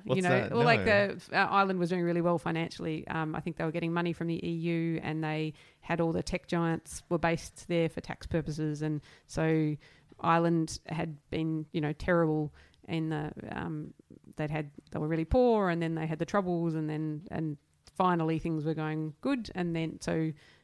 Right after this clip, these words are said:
Speaker 2: um, in the early two thousands, and then about two thousand and eight with the G F C splat.
Speaker 1: <laughs>
Speaker 2: Um, so I was there in two thousand and four, two thousand and five,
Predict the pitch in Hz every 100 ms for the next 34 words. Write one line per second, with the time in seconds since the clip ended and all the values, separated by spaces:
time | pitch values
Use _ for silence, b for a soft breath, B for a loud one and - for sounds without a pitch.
0 | b - 143 147 147 151 - - 160 -
1 | 180 165 - 170 175 180 190 180 156 165
2 | 160 160 185 175 165 170 160 160 - 285
3 | - 180 175 170 165 185 185 165 _ _
4 | _ - 95 - - - - B 131 135
5 | 151 214 254 220 131 117 190 202 220 214
6 | 208 190 180 196 180 175 170 160 170 165
7 | 160 165 156 156 147 185 254